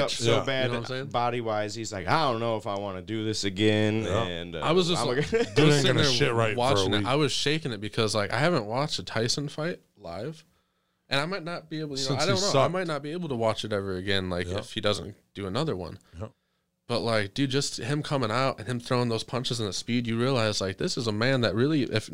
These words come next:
Speaker 2: anything, he's gained, like, he's gained stuff since the last time he's,
Speaker 3: Yeah, he's,
Speaker 2: he's
Speaker 3: yeah.
Speaker 2: fought. Like, he's like, this dude's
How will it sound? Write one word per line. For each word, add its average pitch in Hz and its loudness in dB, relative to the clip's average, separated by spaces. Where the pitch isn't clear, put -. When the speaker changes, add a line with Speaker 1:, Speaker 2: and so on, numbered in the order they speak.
Speaker 2:
anything, 131 2
he's 123 0
gained, 113 0
like, 107 0
he's 143 2
gained 147 2
stuff 92 0
since - 0
the - -4
last 98 2
time 98 0
he's, 98 0
Speaker 3:
Yeah, 110 -2
he's, 95 -4
Speaker 2:
he's 110 -2
Speaker 3:
yeah. 117 2
Speaker 2:
fought. 90 -10
Like, 104 -16
he's 131 -10
like, 110 -6
this 220 -10
dude's 214 -4